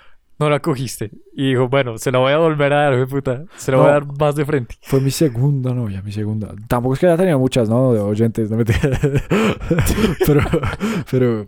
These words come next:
Speaker 2: pero sí, sí, sí, sí, sí. O sea, al comienzo yo no la cogí. Y, y obviamente perdí mis horitas ahí de diversión, weón.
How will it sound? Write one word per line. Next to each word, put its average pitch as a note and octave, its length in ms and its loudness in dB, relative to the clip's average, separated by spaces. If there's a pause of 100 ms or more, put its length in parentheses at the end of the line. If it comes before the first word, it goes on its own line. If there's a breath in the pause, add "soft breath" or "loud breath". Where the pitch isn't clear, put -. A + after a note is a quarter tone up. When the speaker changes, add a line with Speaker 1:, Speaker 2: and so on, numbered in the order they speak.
Speaker 2:
pero A2 180 0
sí, A#2+ 160 0
sí, G#2+ 160 0
sí, A2+ 180 2
sí, G#2 140 -2
sí. A2+ 220 2
O A#2 100 2
sea, B2 200 0 (200 loud breath)
al C3+ 160 -2
comienzo C#3 360 0
yo C3 100 2
no C3+ 100 2
la C3 140 2
cogí. C#3+ 580 -2
Y, A#2+ 140 2
y B2 240 4
obviamente B2+ 460 4
perdí E3 360 2
mis A#2+ 200 2
horitas C#3+ 340 2
ahí D3 140 4
de A2+ 120 4
diversión, A#2+ 540 4
weón. A2+ 300 2